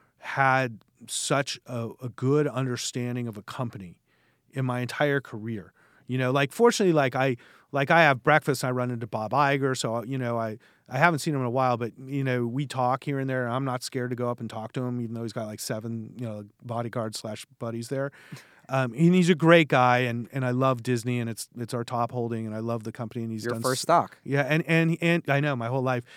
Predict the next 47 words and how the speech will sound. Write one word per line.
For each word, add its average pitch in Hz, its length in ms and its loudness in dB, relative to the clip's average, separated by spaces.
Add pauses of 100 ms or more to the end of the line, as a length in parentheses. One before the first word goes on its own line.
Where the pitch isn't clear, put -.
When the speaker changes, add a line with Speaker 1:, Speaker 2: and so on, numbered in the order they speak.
(200)
Speaker 1:
And 160 220 4
so 170 200 8
I 185 140 12
know 196 160 12
that 165 180 10
company, 131 540 0 (420)
y-, 135 120 -10 (260)
like, 127 240 0 (380)
you 139 160 -2
know, 117 360 -4
it's 127 120 -4
like 127 140 -2 (320)
I 123 60 -6
could 120 120 -6
be 123 80 -2
a 123 40 0
part 156 200 8
of - 120 -6
the - 140 2
<laughs> 160 60 2
Disney 123 220 -6
family, 123 440 -2
you 127 60 2
know. 120 200 -2 (540)
Um, 151 280 4 (140)
but, 175 300 6 (440)
but 175 140 8
I 196 140 12
still 233 240 6
know 202 140 8
Tesla 151 380 4
better 120 340 2
because 123 260 -2
I've 135 100 0
seen 143 140 0
the 135 80 -2
technology 120 800 -2
up - 220 -6
close 117 500 -4
in, 113 340 -8
in 123 120 -4
a 117 60 -2
way 120 260 -4
that 113 160 -4
I 110 80 -6
don't 117 140 -6
think 110 220 -8